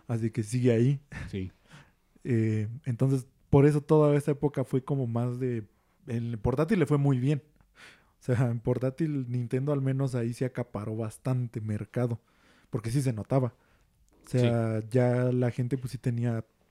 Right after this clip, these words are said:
Speaker 1: El tres D S, yo me acuerdo que mucha gente tenía este boom de, "Ah, tres D S y esto". Luego Nintendo tuvo el tropiezo del Wii U que no supo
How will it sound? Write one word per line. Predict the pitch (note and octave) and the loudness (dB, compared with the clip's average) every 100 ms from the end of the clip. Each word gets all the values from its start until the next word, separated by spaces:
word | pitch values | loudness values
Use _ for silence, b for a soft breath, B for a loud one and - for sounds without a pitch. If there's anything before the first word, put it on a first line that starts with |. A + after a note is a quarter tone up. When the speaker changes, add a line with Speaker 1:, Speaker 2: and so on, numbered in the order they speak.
| - | -8
Speaker 1:
El | A#2 A2+ | -4 4
tres | D3 | 6
D | D3 D3 | 6 6
S, | D3+ | 4
yo | D3 | 2
me | B2 | 0
acuerdo | - C#3 B2+ | -2 -4 -4
que | A2+ | -4
mucha | A#2 B2+ C3 | -6 -4 -4
gente | C3+ B2 D3 F3+ b b b b b b | -4 -4 -6 -8 b b b b b b
tenía | B2 B2+ | -2 0
este | B2 B2 | 0 0
boom | B2 B2 | -2 -4
de, | B2+ | -6
"Ah, | C#3 C#3+ | -6 -4
tres | C#3+ C3+ | -4 -2
D | B2+ C3+ | -2 -2
S | C3 | -4
y | A#2+ | -6
esto". | C3 - - B B - | -8 -10 -14 B B 0
Luego | C3+ C#3 | 4 4
Nintendo | B2+ A#2+ C3+ C3+ | 2 0 0 0
tuvo | - C#3+ C3+ | 0 2 4
el | C3 | 4
tropiezo | - B2+ - C#3+ D3 | 2 -4 4 4 6
del | C#3 A#2+ | 4 4
Wii | C3 C#3 C#3+ | 2 2 2
U | D3 | 0
que | C#3 | -2
no | B2 | -2
supo | C3+ - B2 A2+ | -6 -2 0 0